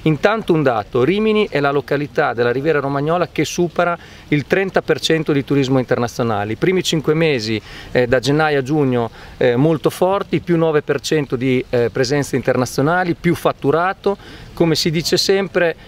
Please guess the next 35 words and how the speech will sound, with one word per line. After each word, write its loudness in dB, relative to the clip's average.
eh, 2
i -2
conti 0
si -4
fanno 0
a -4
fine 0
campionato, -2
non 0
cosa 0
hai 2
fatto -4
la 2
domenica, 0
un -4
giorno -2
perdi, 0
un 0
giorno 0
vinci. -4
Noi, 2
il 2
nostro 0
campionato -2
è -2
dodici -2
mesi 2
all'anno, 0
la -2
stagione 0
finisce -4
a 0
fine 0
di -2
settembre, 0